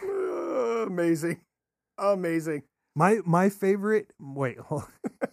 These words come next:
Speaker 2: <laughs> My favorite thing in the world is a martial art about rolling on the ground, talking about how other martial arts are fake, based on a martial art that allows the person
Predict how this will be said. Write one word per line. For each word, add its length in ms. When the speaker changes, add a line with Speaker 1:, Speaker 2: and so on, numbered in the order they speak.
Speaker 2:
<laughs> 520
My 160
favorite 420
thing 140
in 100
the 80
world 440
is 140
a 40
martial 460
art 240
about 340
rolling 260
on 80
the 60
ground, 460
talking 340
about 440
how 220
other 240
martial 340
arts 180
are 80
fake, 480
based 240
on 80
a 60
martial 340
art 200
that 120
allows 480
the 100
person 560